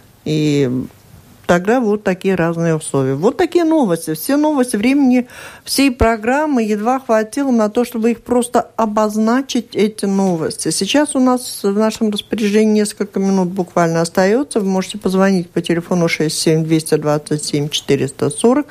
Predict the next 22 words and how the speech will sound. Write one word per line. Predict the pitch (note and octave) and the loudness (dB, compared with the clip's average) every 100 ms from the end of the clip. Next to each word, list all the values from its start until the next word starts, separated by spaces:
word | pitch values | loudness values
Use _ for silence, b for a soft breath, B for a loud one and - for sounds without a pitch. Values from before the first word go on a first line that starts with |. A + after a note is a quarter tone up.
| B B B B B | B B B B B
И | F3 | 2
я | E3 E3+ | 4 2
надеюсь, | E3 E3+ A3 C4 | 2 2 2 0
что | - | 0
это | G#3+ F#3+ | 0 0
будут | E3+ E3 E3 | -2 -2 0
вопросы, | D#3 D#3 - G3+ B3+ C#4 C4 | -2 -2 0 2 2 2 2
ответы | G#3 - F3+ E3+ D#3+ | 0 0 -4 -2 -2
на | E3 | -2
которые | E3+ E3+ - F3 E3+ D#3+ D#3+ B B B | -2 -2 0 -2 2 2 0 B B B
со | B D#3 | B -2
стороны | - E3 E3+ E3+ - | 0 2 2 2 0
Айвы | D#3 D3+ D3 E3 | 0 0 0 0
Зерка | A3 A#3+ A3 | 0 0 -2
будут | F3+ E3+ | -2 -2
просто | - E3 - - | -2 -4 -4 -4
очень | F#3+ F3+ F3 E3+ | 0 0 0 -4
необходимы | D#3+ D3+ - E3 D#3+ D#3+ D3 C#3 - - | -2 -2 -2 0 0 0 -2 -4 -6 0
и | G3 | 0
вам, | E3+ F3+ G#3 C4 - - B B B - | 2 2 2 -2 -4 -8 B B B -4
и | E3+ E3 E3 E3 - | 0 2 2 0 -4
со-, | - - - | -6 0 0